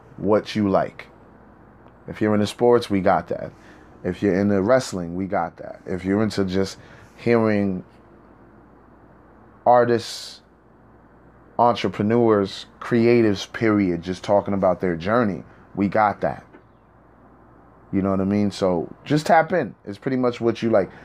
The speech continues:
And if we don't have what you like, then I apologize. <laughs>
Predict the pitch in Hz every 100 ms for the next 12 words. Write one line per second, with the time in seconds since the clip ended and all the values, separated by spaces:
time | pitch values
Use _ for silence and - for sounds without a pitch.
0 | - 110 110 104 123 123 127 127 123 127
1 | 107 117 117 113 110 131 127 - 92 95
2 | - - - - - - - - - _
3 | - - - - - - - - 95 98
4 | 92 123 110 101 - - - -